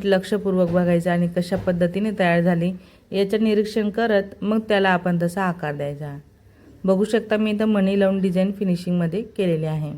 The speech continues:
आता ही एकदम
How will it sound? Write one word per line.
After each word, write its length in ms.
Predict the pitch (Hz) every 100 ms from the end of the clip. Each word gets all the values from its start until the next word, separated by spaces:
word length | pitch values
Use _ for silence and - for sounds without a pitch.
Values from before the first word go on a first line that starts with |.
| 156 - - - - - - - - - - - - - -
आता 260 | - 214 247
ही 180 | 240
एकदम 380 | 240 226 233 240